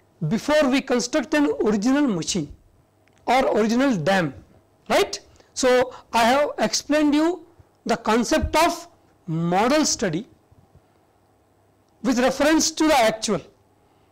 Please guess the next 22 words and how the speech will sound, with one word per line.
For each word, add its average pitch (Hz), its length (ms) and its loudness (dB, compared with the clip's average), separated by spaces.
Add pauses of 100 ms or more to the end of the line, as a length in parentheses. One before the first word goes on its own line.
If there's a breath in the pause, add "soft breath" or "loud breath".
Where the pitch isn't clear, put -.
(180)
We 214 220 0
are 226 120 2
going 277 360 0
to 269 100 -2
study 311 640 -2
the 214 140 -4
performance 320 720 0
of 208 140 -2
the 220 80 0
model 208 440 0 (880 soft breath)
correlate 349 640 2 (120)
with 220 180 -4
the 302 280 0 (580)
actual. - 380 -4 (520)
Is 185 120 -4
it 254 80 0
okay? 359 300 0 (460 soft breath)
Now 285 200 2
let's - 180 0
go 190 140 -2
ahead. 214 420 0 (2000 soft breath)
Now 285 360 -2